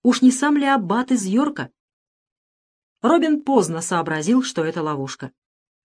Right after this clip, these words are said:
"Гран-мерси!" вопил аббат. "Вот он и явился, собственной персоной! Схватить немедленно!"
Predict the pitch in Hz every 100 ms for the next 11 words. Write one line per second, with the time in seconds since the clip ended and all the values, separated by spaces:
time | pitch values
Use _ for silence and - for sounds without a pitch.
0 | _ _ _ _ _ 190 247 330 349 359
1 | 359 - 359 269 - _ 175 190 196 170
2 | 170 165 151 _ _ _ _ - 339 415
3 | 381 330 294 294 285 247 - 160 135 _
4 | - - 349 - 330 320 330 320 349 269
5 | 156 135 _ _ - - 214 269 311 -
6 | 202 277 311 254 233 202 147